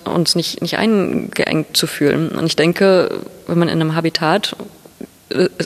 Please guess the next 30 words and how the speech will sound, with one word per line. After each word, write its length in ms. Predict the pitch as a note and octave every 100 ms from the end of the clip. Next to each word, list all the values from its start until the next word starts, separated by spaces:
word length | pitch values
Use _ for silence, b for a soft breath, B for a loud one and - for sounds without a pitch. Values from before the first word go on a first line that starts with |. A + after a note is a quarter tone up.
| -
ja, 300 | - D#3 F#3+ -
es 160 | -
kostet 440 | - E3+ - A#3+ G3
auf 80 |
den 120 | - D3
ersten 280 | E3+ F3
Blick 260 | D3+ G3 - - - -
mehr 180 | D#3+
Masse, 360 | D3+ C#3 - A#3
um, 420 | A3 F#3 F#3 E3
um 280 | - E3 D#3
eine 120 | E3
größere, 440 | D#3 - E3 - D#3+
ein 160 | D#3
größeres 460 | - D#3 - D#3 -
Gebäude, 460 | C#3+ D3 D3 F#3+ G#3
ein 100 | F3+
größeres 420 | E3 D#3 D3+ -
Modul 260 | D3+ E3+
zu 160 | F3+ F#3+
bauen. 260 | G#3 G3+ A3 B B B B B
Aber 160 | E3 -
auf 80 |
der 140 | - -
anderen 380 | G3+ A3 E3+ C#3+
Seite 280 | D3+ E3+
ist 120 | E3+ -
eben 140 | E3
der 180 | D#3 - -
psychologische, 1040 | - - E3 D#3 F#3+ A#3+ G#3 - D3+ D#3+